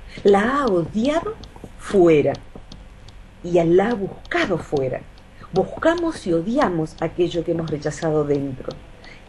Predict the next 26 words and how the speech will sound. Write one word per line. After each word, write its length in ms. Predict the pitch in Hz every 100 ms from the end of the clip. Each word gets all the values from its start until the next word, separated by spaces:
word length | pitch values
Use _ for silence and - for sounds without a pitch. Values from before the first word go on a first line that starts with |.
| -
Y 240 | 190 185 185 - -
parte 680 | 302 330 277 160 - 143 117 - -
de 140 | 165
la 140 | 170 165
vejación 840 | 175 - 262 - - 247 294 330
de 80 | 202
género 600 | 190 214 185 156 143 139 - - -
que 80 | 180
el 100 | 220
hombre 240 | 269 277
ha 20 |
ejercido 440 | 247 160 - 160 151
hacia 240 | - 147
la 120 | 147
mujer, 540 | 139 147 - 151 131 - - - - -
de 140 | 175
descalificarla, 920 | 170 170 151 147 143 135 - 247 165 143
de 100 | 135
considerarla 560 | 151 151 156 202 226
una 160 | 196 151 -
cosa 320 | - 269 - 175
incapaz 400 | 165 160 254 254
de 100 | 196
voz 240 | 214 240
ni 200 | 185 156
voto, 520 | 151 285 - - 135